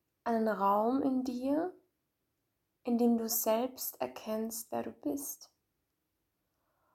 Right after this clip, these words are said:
Und du kannst dieses Lied, diese Anrufung, diese Invokation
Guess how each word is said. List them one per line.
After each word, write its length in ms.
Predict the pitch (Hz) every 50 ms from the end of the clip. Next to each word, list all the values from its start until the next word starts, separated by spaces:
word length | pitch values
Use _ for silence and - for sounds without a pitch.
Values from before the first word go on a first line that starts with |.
| _ _ _ _
Und 200 | - 247 233 233
du 40 | 233
kannst 360 | 233 - 240 240 233 233 233
dieses 300 | 226 220 220 220 - -
Lied, 580 | 233 226 226 226 233 247 262 269 262 - - - _ _ _ _ _ _ _ _ _ _ _ _ _ _ _ _ _ _ _ _ _ _ _ _ _ _ _ _ _ _ _ _ -
diese 300 | - 226 - - - -
Anrufung, 800 | 226 220 226 233 240 233 226 226 226 233 - - - 233 226 226 220
diese 220 | 226 220 - -
Invokation 1400 | - 226 220 226 220 220 - - 220 - - - - 220 220 220 220 220 220 214 220 220 233 262 277 277 -